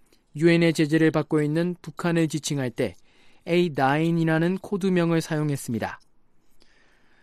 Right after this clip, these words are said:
하웨이는 이와 관련해 부인했습니다.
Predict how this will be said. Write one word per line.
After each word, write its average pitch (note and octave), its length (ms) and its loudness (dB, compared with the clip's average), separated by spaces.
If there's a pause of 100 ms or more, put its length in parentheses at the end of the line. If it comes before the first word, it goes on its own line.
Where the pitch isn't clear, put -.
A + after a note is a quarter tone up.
(260)
하웨이는 F#3 560 4
이와 E3 240 2
관련해 D#3 440 2 (300)
부인했습니다. C3 720 -2